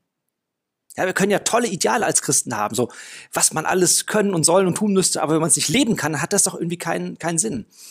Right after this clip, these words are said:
Und damals fing dann, äh, dieses eine Ehepaar, Horst Klaus und Irmela Hoffmann, an und die haben gesagt, „Hey, wir verkaufen unser Haus.“ Er war C-V-M-Sekretär, „Wir kaufen in Bensheim ein neues Haus, kommt und lebt mit uns und wir lassen, wir probieren es aus, wie so etwas gelingen kann.“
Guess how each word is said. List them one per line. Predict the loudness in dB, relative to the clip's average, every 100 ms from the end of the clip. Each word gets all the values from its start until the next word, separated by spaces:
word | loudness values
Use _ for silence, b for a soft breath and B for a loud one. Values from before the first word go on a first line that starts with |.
| B B -4
Und | 2
damals | 4 4
fing | 2 2
dann, | 4 4 0 -2
äh, | 2 4 4 2 -2
dieses | -2 0
eine | 0 -2
Ehepaar, | 0 0 2 2
Horst | 2 2
Klaus | 0
und | 0
Irmela | -2 0
Hoffmann, | -2 -2 -6
an | -4 -4
und | -4 -2
die |
haben | -2
gesagt, | -2 -4 0
„Hey, | -2 -2 B B -6
wir |
verkaufen | -2 2 2 2
unser | 0 2
Haus.“ | 4 4 0 _ _ _
Er | -6
war | -4
C-V-M-Sekretär, | -2 -2 -4 -2 -2 -2 0 2 0
„Wir | 0
kaufen | -2 -2
in | -2
Bensheim | 0 0 0
ein |
neues | 0 2 2
Haus, | 0 -2 B B B
kommt | 2 2 2
und | -2 2
lebt | 2 2 -2
mit | -2
uns | -2 0
und | 0
wir | 0
lassen, | 0 2 0 0
wir | -4
probieren | -4 0 0 0
es | -2
aus, | -2 0 0 -2 -6
wie | -4
so | -4
etwas | -4 -6
gelingen | -6 -8 -12
kann.“ | -16 -20